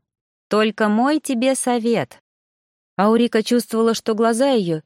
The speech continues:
щиплет от несвоевременных слез. Она шмыгнула носом и обняла брата, чтобы спрятать свою девичью слабость. "Держись подальше от людей".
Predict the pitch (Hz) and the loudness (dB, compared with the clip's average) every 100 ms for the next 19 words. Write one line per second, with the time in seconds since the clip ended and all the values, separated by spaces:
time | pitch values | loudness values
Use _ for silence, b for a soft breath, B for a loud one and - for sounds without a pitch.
0 | - - - 269 - 214 - 214 226 226 | -8 -6 -2 -2 -2 -2 -2 -4 -2 -2
1 | 214 226 226 233 240 220 214 220 - 196 | 0 0 0 0 0 0 -2 -4 -4 -4
2 | 170 139 - _ _ _ _ _ _ 160 | -4 -4 -8 _ _ _ _ _ _ -4
3 | 170 170 180 160 170 165 170 196 - 160 | -2 -2 -2 -2 -2 0 0 -2 -4 -6
4 | 160 _ _ - 233 220 233 226 190 160 | -6 _ _ -4 -2 2 2 4 2 2
5 | 185 220 - 165 - 185 190 - 233 240 | 0 0 -2 -6 -4 -4 -4 -2 -2 0
6 | 190 - 180 185 175 190 202 - 202 - | -4 -6 -4 -4 -4 -4 -4 -6 -8 -6
7 | 170 131 110 - - _ _ _ _ _ | -4 -6 -8 -12 -18 _ _ _ _ _
8 | _ _ _ _ 143 143 175 170 262 302 | _ _ _ _ -6 -2 -2 0 0 0
9 | - 247 240 247 233 233 220 208 220 185 | 0 0 2 0 0 -2 -2 -2 -4 -2
10 | 165 120 123 | -2 -2 -6